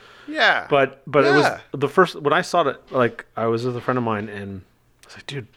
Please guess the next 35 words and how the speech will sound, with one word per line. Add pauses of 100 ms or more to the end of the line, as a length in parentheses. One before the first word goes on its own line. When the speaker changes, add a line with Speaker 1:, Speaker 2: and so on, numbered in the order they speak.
Speaker 2:
we
should
play.
Like,
let's
go
out
there
and
play." (560)
And,
you
know,
Speaker 1:
Right. (120)
Speaker 2:
we
were
visiting
a
friend
who
works
at
the
museum.
She
was
on
our
lunch
break.
So
we
went
out
there